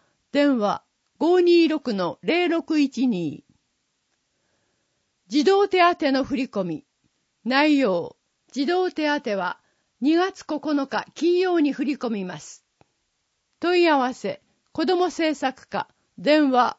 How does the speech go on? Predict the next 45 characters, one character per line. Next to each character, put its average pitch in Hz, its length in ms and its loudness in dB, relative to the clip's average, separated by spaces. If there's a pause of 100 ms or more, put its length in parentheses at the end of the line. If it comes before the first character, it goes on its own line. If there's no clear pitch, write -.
(240)
五 359 280 4
七 311 340 2
二 277 180 4
の 180 320 -2
七 294 360 2
一 330 260 0
零 277 240 0
三。 147 320 -8 (1900)
児 294 140 0
童 392 240 2
手 330 120 -2
当、 285 440 0 (200)
こ 370 160 2
ん 370 60 2
な 370 120 2
時 254 300 -4
は 233 120 2
届 - 360 -2
け 285 60 -2
出 233 160 0
よ。 165 260 -4 (920)
内 285 360 2
容、 202 380 0 (440)
次 330 300 0
の 403 100 0
よ 392 200 2
う 359 60 0
な 302 100 0
自 247 180 -2
由 339 240 2
が 240 140 0
生 320 280 -2
じ 247 140 -10
た 262 120 0
場 262 300 0
合 196 160 -2
は 175 280 -4
届 339 360 -2
け 349 40 0
出 330 100 0
が 277 140 0
必 - 280 -8
要 233 240 0
で 175 120 -10
す。 - 260 -20